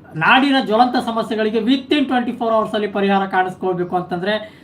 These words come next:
ಕಾಣ್ಕೋಬೇಕು ಅಂತಂದ್ರೆ ದಯವಿಟ್ಟು ಎನ್ ಎ ಪಿ ಪಾರ್ಟಿಗೆ ಅಧಿಕಾರ ಬೇಕೇ ಬೇಕು. ಇನ್ನು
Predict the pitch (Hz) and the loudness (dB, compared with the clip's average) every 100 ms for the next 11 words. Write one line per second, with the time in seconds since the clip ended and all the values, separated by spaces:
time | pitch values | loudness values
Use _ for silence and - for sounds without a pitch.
0 | - - 180 247 254 240 196 196 196 180 | -20 -2 4 4 4 2 2 0 0 -2
1 | - 175 226 240 180 190 196 220 160 165 | -2 0 4 4 2 0 0 -4 -4 -2
2 | 180 185 185 185 165 156 160 143 147 151 | -2 -2 -2 0 -2 -2 -4 -4 -4 -2
3 | 143 139 - 123 117 - - - - - | -2 -4 -6 -8 -10 -14 -20 -20 -20 -20
4 | - - 269 277 277 - | -12 2 6 6 4 -2